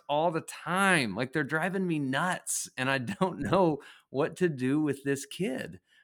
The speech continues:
Like, I don't know how to reach them." And you may be at a point that you're like, "I think we just need to, they need, put him in a different small group. Can we just take this kid out of my small group?"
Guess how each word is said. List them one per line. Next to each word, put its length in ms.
Like, 160
I 80
don't 260
know 80
how 120
to 80
reach 280
them." 240
And 100
you 80
may 120
be 120
at 60
a 140
point 240
that 40
you're 100
like, 200
"I 80
think 200
we 100
just 200
need 220
to, 20
they 140
need, 380
put 100
him 80
in 60
a 40
different 240
small 240
group. 240
Can 120
we 60
just 140
take 140
this 120
kid 140
out 80
of 60
my 60
small 240
group?" 220